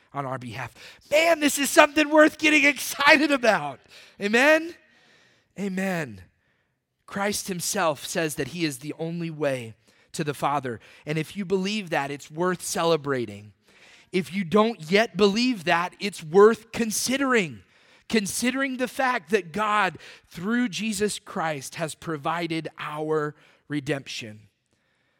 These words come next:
Let's listen in to the conversation that Jesus has in John chapter three with a man named Nicodemus. I want you to hear not just John three sixteen.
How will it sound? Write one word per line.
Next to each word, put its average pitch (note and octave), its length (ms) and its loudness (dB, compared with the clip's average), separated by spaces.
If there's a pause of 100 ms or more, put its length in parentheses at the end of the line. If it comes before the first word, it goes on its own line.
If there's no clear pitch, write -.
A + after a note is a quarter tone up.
(100)
Let's F#3 220 -2
listen G#3 300 0
in F3 180 -2
to D#3 100 -8
the D3+ 80 0
conversation D3 760 -6
that B2 100 -14
Jesus C3+ 380 -8
has A2 360 -12 (360)
in C#3+ 120 -10
John C#3+ 260 -2
chapter C3+ 320 -10
three B2+ 440 -10 (360)
with C#3 120 -6
a C#3 60 -6
man D3 260 -4
named C3+ 240 -6
Nicodemus. C3 720 -8 (400)
I D3+ 60 -14
want G3 160 -6
you G#3 80 -4
to F#3 80 0
hear E3+ 540 -2 (560)
not F#3+ 280 4
just A#3+ 440 -4 (340)
John F#3 300 4
three F#3 220 -2
sixteen. E3 720 -4